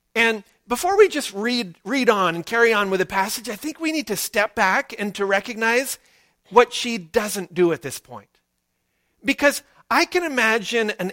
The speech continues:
angel appearing to a lot of just very normal thirteen-year-old girls today and, like, he trying out his "Greetings, O favored one" line with them, and they'd be like,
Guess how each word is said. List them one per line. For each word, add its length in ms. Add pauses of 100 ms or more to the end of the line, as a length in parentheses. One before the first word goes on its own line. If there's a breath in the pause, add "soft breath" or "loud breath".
angel 440
appearing 600
to 280
a 120
lot 320
of 160
just 200
very 300
normal 720 (220 soft breath)
thirteen-year-old 800
girls 380
today 500 (480)
and, 560 (140)
like, 380 (320)
he 340
trying 320
out 160
his 380
"Greetings, 640
O 140
favored 500
one" 320
line 340
with 200
them, 320 (100)
and 180
they'd 140
be 100
like, 320